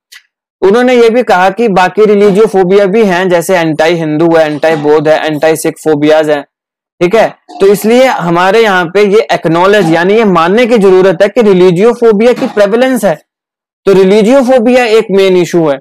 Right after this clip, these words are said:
तो इसलिए एक particular religion का जो phobia है उसको single out करने के बजाय हमें एक religiophobia की बात करनी चाहिए, जिसमें सारे ही धर्म सम्मिलित हो जाएंगे, हिंदू भी हो जाएंगे, आपके पास सिख भी हो जाएंगे हमारे भाई,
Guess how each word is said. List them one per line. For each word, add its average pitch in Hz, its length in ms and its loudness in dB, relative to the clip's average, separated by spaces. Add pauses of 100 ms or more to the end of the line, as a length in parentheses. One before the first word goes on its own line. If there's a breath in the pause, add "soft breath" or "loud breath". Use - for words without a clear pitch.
(140)
तो 190 60 0
इसलिए 214 300 0
एक 240 180 -4
particular 202 540 2 (240)
religion 180 600 0
का 220 120 -2
जो 214 140 2
phobia 180 500 0
है 190 320 0 (400)
उसको 240 300 0
single 240 360 2
out 233 160 0
करने 214 320 -2
के 208 120 0
बजाय 170 520 0 (220)
हमें 190 340 -2 (360)
एक 196 160 -2
religiophobia 185 920 2
की 226 120 0
बात 196 260 0
करनी 160 300 -2
चाहिए, 139 340 -2 (380)
जिसमें 175 380 -2
सारे 170 400 0
ही 226 160 2
धर्म 190 280 0
सम्मिलित 175 480 0
हो 160 100 0
जाएंगे, 151 340 0
हिंदू 160 400 -2
भी 190 140 2
हो 170 120 0
जाएंगे, 170 440 0 (360 soft breath)
आपके - 300 0
पास 175 320 -2 (160)
सिख 180 260 -2
भी 196 140 2
हो 202 100 2
जाएंगे 185 380 0
हमारे 180 360 0
भाई, 165 280 0